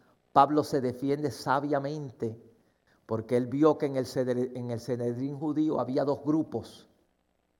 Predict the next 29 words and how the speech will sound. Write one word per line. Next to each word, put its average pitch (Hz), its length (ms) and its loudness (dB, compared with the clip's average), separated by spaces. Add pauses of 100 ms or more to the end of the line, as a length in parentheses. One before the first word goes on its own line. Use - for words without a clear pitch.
(140)
Estaban 131 500 0
los 139 140 0
fariseos 135 880 2
y 123 80 -2
estaban 127 420 0
los 135 140 -2
saduceos. 127 840 -4 (800)
Y 117 80 -2
aunque 117 280 2
ellos 143 140 2
eran 151 240 2
parte 156 360 4
de 139 80 4
un 147 140 -4
mismo 160 360 -2
grupo 175 760 -2
en, 113 520 -8 (200)
del 120 160 0
Sanedrín, 143 720 -2 (640)
pero 180 600 4 (540)
creían, 160 600 2 (180)
tenían 156 540 0 (200)
creencias 143 580 2
distintas 135 640 -2
en 123 80 -6
cuanto 120 320 -2
a 113 60 0
la 110 100 -2
resurrección. 107 880 -8